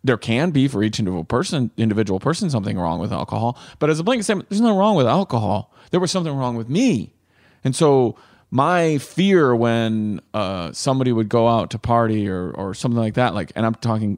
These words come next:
it went into, like, my late teens, early twenties, was because I, so it was me that was associating that with alcohol. And so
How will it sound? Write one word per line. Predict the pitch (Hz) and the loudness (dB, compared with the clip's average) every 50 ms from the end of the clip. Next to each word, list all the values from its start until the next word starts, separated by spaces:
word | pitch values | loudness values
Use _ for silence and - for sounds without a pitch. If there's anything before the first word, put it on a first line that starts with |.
| - | -6
it | - 95 117 | -6 -4 -2
went | 143 165 160 | 0 2 2
into, | 156 147 131 120 | 2 2 2 2
like, | 117 107 98 | 2 2 0
my | 92 98 104 | 0 0 2
late | 110 120 113 - | 2 2 0 0
teens, | - - 123 110 104 107 | 0 0 0 0 2 0
early | 104 101 95 90 | 0 0 -2 -2
twenties, | - - 151 160 135 104 101 110 - - - - _ | -2 -2 0 0 0 0 -2 -4 -6 -10 -16 -14 _
was | - 120 117 | -4 -4 -2
because | 110 - 117 - 127 120 | -2 -4 -4 -2 0 0
I, | 127 123 117 | 0 0 0
so | 110 - - - 127 120 - - | -2 -2 -2 -2 -2 -2 -2 -4
it | 120 | -4
was | 113 107 101 | -4 -4 -2
me | 117 135 170 196 175 139 | 0 2 4 4 4 4
that | 117 117 | 2 -2
was | 71 95 104 | -4 -6 -6
associating | 101 - - 101 90 101 - - 95 92 - 82 - | -6 -6 -4 -4 -4 -4 -6 -8 -8 -8 -8 -8 -8
that | - 82 - | -8 -8 -10
with | - - - | -10 -12 -10
alcohol. | - - - - - - - - - _ _ - - - - _ - | -10 -12 -10 -10 -12 -10 -10 -12 -14 _ _ -20 -20 -20 -20 _ -4
And | 117 120 113 | -4 -2 0
so | - 147 135 131 127 120 113 107 | 2 4 4 6 6 4 2 0